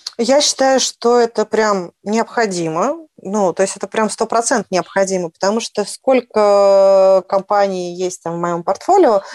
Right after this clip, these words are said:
а, можно сказать со стопроцентной уверенностью, что основная проблема,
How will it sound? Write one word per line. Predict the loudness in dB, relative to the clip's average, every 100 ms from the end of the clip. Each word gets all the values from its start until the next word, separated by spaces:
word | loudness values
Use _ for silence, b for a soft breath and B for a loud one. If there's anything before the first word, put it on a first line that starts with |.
| B B B B -2
а, | 0 2 2 2
можно | 2 0 0
сказать | -2 -2 0 0 0
со | -2
стопроцентной | -4 -2 -2 -2 -4 -6 -2
уверенностью, | 0 0 -2 -8 -10
что | -6
основная | -4 -2 0 -2
проблема, | -2 -4 0 2 2 2 0